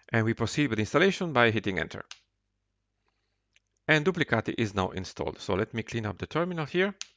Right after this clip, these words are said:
Before we can use Duplicati, we need to actually perform three steps. The first one is to give Duplicati the root user power. Otherwise, we won't be able to back up certain directories in our system.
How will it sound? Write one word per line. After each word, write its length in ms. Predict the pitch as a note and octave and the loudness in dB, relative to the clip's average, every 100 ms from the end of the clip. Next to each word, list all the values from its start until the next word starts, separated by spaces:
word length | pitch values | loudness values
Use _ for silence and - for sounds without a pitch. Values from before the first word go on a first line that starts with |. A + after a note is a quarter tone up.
| _ _ | _ _
Before 300 | C3 C#3+ G#3 | 0 2 4
we 100 | G#3+ | 4
can 200 | F3+ C#3+ | 4 2
use 180 | C#3 C#3 | 4 2
Duplicati, 560 | C#3+ A#2+ G2+ F2+ G#2 G#2 - - - | 2 0 4 4 2 -2 -6 -20 -4
we 120 | C3+ | 0
need 120 | F3+ | 0
to 100 | F3+ | 2
actually 260 | D#3 - C3+ | 2 0 -4
perform 600 | C3 A#2 B2 A#2 A2+ - - - | -4 -2 0 0 -2 -8 -14 -2
three 160 | C3 | -2
steps. 460 | - - - - - _ - - _ | 0 -2 -2 -6 -16 _ -20 -20 _
The 60 | - | -4
first 320 | - A3+ - | 4 4 4
one 160 | D#3+ - | 0 0
is 340 | B2 A#2+ - - | 2 2 2 -6
to 140 | B2 | -6
give 260 | A2 D#3+ F#3 | 0 2 2
Duplicati 560 | E3 D3+ D3 C3+ C#3 | 0 0 4 4 2
the 140 | B2 A2+ | 2 2
root 320 | A#2+ B2+ - | 2 -2 -2
user 240 | A2 G#2+ | -2 -2
power. 400 | - F#2 E2 E2 - - - | 2 2 2 -2 -6 -20 0
Otherwise, 360 | A#2+ D3 C#3+ B2+ | 4 6 4 2
we 100 | C3 | 2
won't 180 | C3 A#2+ | 2 2
be 120 | B2+ | 2
able 140 | A#2 | 2
to 160 | G#2+ G#2+ | 0 0
back 180 | A2 G#2+ | 4 4
up 140 | G2+ | 2
certain 320 | - G#2+ - | 2 0 2
directories 520 | G2 G2 F#2+ F#2+ F2+ - | 2 4 4 0 -4 -2
in 120 | G2 | 2
our 220 | F2+ F2 | 2 2
system. 400 | - - F2+ - | -2 -8 -8 -10